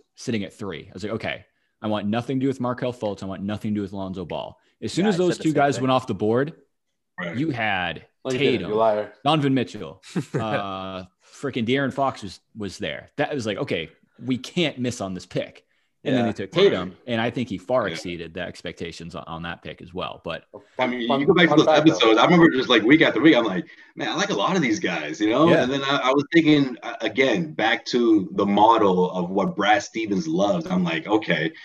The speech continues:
Speaker 3: defense is a, is, is a plus." Jalen is probably the best defender, at least, you know, from my, from what I'm getting out of, you know, putting together my mock drafts.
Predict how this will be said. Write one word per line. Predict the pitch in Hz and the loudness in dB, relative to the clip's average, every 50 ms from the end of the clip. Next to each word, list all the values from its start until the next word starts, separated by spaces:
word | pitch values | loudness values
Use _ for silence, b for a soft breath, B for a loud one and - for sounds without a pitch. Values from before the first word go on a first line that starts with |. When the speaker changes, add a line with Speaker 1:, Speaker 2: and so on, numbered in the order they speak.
| B B B _ | B B B _
Speaker 3:
defense | 110 117 113 - - - 120 120 113 110 113 | -2 -2 -2 -4 0 2 4 6 6 8 8
is | 107 95 | 8 10
a, | 107 101 101 | 10 10 10
is, | 104 107 95 90 | 8 6 4 4
is | 92 98 104 104 104 190 - | 4 4 4 6 6 4 4
a | - | 4
plus." | - - - 95 85 80 80 85 - - B B B B B B _ | 2 2 4 4 4 4 2 -2 -4 -8 B B B B B B _
Jalen | - 110 127 170 180 170 175 165 160 | 4 6 8 10 10 12 12 12 12
is | 160 143 117 - - _ | 12 12 10 4 -4 _
probably | - 156 151 160 190 208 196 160 | 2 4 6 6 6 8 6 6
the | 110 95 | 4 6
best | 131 139 147 143 - | 4 4 4 4 2
defender, | - 131 123 - - 135 143 143 135 127 131 127 120 | -2 -2 -2 -2 -2 0 0 0 0 0 0 0 4
at | 113 110 | 4 4
least, | 117 131 143 147 147 143 - - - - | 6 6 6 6 6 4 -4 -10 -10 -8
you | 135 135 | -6 -2
know, | 123 117 | 0 0
from | 110 - 113 110 | 0 0 -2 0
my, | 120 117 120 110 107 | 2 2 0 0 0
from | - 117 110 | -2 -2 0
what | 110 113 117 | 0 2 2
I'm | 123 127 123 | 4 2 4
getting | 113 113 110 110 107 104 | 4 4 4 4 4 4
out | 104 104 101 | 4 2 2
of, | 101 101 104 | 2 2 2
you | 104 107 | 2 2
know, | 104 98 92 87 87 - 92 - - - | 2 2 0 -2 -6 -8 -12 -14 -6 -4
putting | 123 113 107 | -2 0 0
together | 104 107 104 | 2 2 2
my | 104 101 | 2 0
mock | 98 104 107 104 98 - | 2 2 2 2 2 0
drafts. | - 101 107 113 104 95 90 - - | -2 0 2 2 2 0 -2 -6 -12